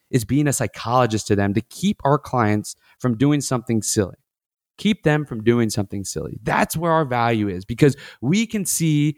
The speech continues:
the entire picture. And sometimes money causes people to become irrational.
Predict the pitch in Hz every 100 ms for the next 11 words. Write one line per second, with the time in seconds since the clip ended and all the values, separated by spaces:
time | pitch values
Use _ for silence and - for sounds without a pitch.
0 | _ _ 139 143 113 - 139 139 131 123
1 | - - 80 - _ _ _ - 139 -
2 | 185 - 165 143 120 110 127 180 170 131
3 | 127 - 147 139 135 - 139 131 123 120
4 | - 127 127 _ _ 143 143 139 139 -
5 | 95 -